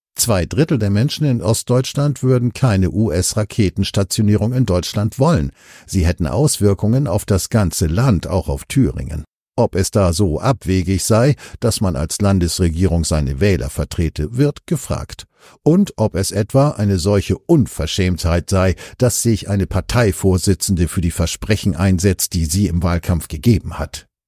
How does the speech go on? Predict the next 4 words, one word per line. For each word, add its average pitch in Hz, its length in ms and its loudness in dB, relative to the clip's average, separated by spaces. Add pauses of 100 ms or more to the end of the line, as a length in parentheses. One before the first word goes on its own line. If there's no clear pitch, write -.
Die 120 100 4
Politiker 95 680 2
warnen, 80 520 0 (340)
Zitat: - 560 -6